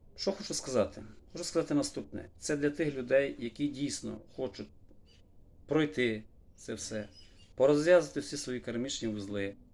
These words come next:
повитягати всі з себе всякі сущності, всякі підселенці,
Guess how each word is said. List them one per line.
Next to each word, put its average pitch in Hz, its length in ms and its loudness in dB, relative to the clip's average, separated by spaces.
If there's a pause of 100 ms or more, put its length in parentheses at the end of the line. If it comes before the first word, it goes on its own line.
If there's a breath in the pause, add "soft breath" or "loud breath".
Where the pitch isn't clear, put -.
(1500 loud breath)
повитягати 160 600 8
всі 143 200 -2
з 139 80 0
себе 131 280 4
всякі 113 560 -2 (180)
сущності, - 720 -8
всякі 120 360 -10
підселенці, 104 920 -4